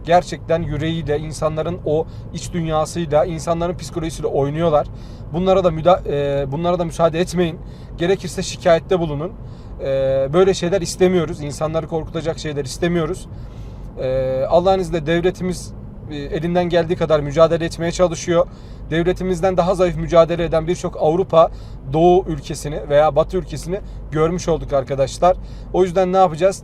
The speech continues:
Devletimiz bizi yalnız bırakmıyorsa biz de devletimizi yalnız bırakmayacağız. Biz hani o milliyetçi, hani o her şeyi birlikte yapan, hani o başarılı bir toplumduk ya, bunu her zaman yaşatacağız ve sizden bir ricam,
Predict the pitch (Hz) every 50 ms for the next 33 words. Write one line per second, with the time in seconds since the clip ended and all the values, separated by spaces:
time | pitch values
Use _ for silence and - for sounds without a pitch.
0 | - 139 160 165 165 170 180 - - 185 190 202 185 160 147 156 160 151 180 175
1 | 165 170 185 165 147 160 175 190 185 180 170 160 - 180 165 170 156 160 151 143
2 | 156 147 156 139 - 165 156 147 165 156 151 156 139 143 151 160 160 - 170 170
3 | 151 170 175 175 175 - - - - - - - - - - - 139 175 202 208
4 | - - - - - - - - - - 160 175 185 190 185 185 180 185 160 170
5 | 180 180 175 175 - 165 175 180 190 - - - - - - - - - 151 165
6 | 185 180 180 185 196 170 - - 180 165 151 170 147 151 175 - - 196 185 170
7 | - 160 170 175 160 160 165 165 156 143 151 143 - 175 170 170 170 156 170 147
8 | - 170 165 147 160 175 185 175 180 - - 147 117 - - - - - - -
9 | - - 123 143 175 196 202 190 196 226 - - - - - - - - - -
10 | - - - - - 160 175 185 165 151 170 165 175 170 165 156 - - 127 -
11 | 143 139 160 170 143 147 147 139 - 170 165 156 185 185 180 165 175 165 160 135
12 | 160 156 151